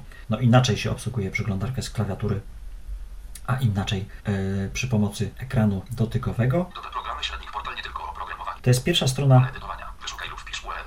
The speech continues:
Speaker 1: na której, e, byłem, strona, ostatnia strona, na której byłem.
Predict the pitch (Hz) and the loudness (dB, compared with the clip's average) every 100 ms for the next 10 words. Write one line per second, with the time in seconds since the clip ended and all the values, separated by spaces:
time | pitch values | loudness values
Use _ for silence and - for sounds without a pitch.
0 | - 101 110 - 117 104 - 107 98 98 | 0 2 2 4 4 4 2 -2 -2 -2
1 | 139 160 160 135 - 120 107 98 - 123 | -2 2 2 0 2 4 4 2 0 2
2 | 185 175 104 - 104 95 95 - 95 101 | 2 2 -2 0 0 0 -4 -4 -2 6
3 | 135 143 | 6 6